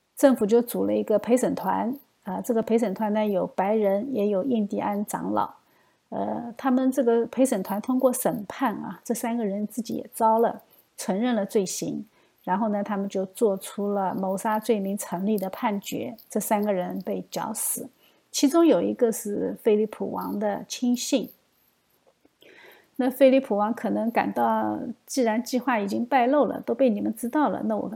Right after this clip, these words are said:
还不如干脆直接开干。他就迅速地对殖民地的各个城镇展开袭击，而且也有很多的印第安其他的部落也参加进来啊，这个战火就迅速地蔓延。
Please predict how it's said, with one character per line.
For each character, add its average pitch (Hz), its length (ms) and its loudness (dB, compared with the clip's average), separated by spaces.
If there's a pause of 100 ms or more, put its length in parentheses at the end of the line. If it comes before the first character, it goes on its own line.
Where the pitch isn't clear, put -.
(160)
还 - 200 -6
不 185 140 -4
如 202 160 -2
干 220 220 -2
脆 208 240 2
直 196 180 -4
接 220 160 2
开 240 240 -2
干。 240 320 0 (920)
他 311 120 4
就 320 140 4
迅 320 320 4
速 240 180 2
地 208 120 4
对 202 200 6
殖 202 160 -4
民 202 200 0
地 214 160 0
的 190 120 2
各 302 220 2
个 - 160 0
城 - 340 -4
镇 226 320 4 (320)
展 - 220 -2
开 202 240 -4
袭 - 280 -4
击， 208 420 -4 (260)
而 214 140 0
且 214 180 6
也 202 140 6
有 196 120 2
很 185 360 -4
多 208 180 0
的 196 180 4
印 214 220 0
第 202 160 -6
安 202 200 -2
其 - 200 -2
他 220 220 -4
的 220 100 -2
部 202 220 -2
落 - 320 -2 (100)
也 71 340 -4
参 - 240 -4
加 214 220 0
进 202 260 -4
来 - 280 -10
啊， - 180 -10 (420)
这 - 120 4
个 226 120 4
战 226 240 2
火 196 160 -2
就 214 160 -2
迅 226 240 0
速 214 160 -4
地 196 140 -2
蔓 214 340 -2
延。 - 280 -8